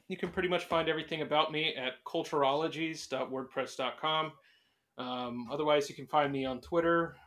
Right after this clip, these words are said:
Uh, my handle is L T F underscore zero one. Littlefoot.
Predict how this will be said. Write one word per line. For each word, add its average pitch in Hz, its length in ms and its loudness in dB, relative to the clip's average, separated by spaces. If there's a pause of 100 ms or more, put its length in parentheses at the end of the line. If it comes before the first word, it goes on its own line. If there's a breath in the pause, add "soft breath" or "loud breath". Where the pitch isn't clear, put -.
Uh, 120 220 -2
my 120 220 -6
handle 131 380 -4
is - 240 -14
L 139 200 -2
T 139 240 -4
F 147 180 0 (300)
underscore 135 500 -2
zero 131 300 2
one. 165 380 0 (100)
Littlefoot. 156 440 2